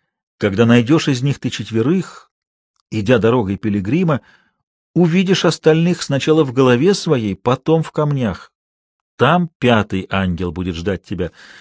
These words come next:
писал Климент Духовный. То есть, по мысли папы, все могут увидеть четырех ангелов,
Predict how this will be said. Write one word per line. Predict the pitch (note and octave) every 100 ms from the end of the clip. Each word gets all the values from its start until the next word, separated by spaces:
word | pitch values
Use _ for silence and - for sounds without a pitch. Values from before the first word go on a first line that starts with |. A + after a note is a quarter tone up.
| _ -
писал | F#2 - A2+
Климент | - A#2 G#2 F2
Духовный. | G2 - D#3+ D#3 A#2+ - _ _ _ _ _ _ _ _ _ _ _ _
То | -
есть, | D#3 - - _ _ _
по | B2
мысли | C3 F3+ F#3
папы, | E3 C3+ G#2 - C3+ F3 - _ _ _ _ _ _ _ -
все | - D#3+
могут | F#3+ F#3 D#3
увидеть | B2+ C#3 D#3+ D3+
четырех | C#3 E3 D#3 -
ангелов, | G#2+ E2 D#2+ - _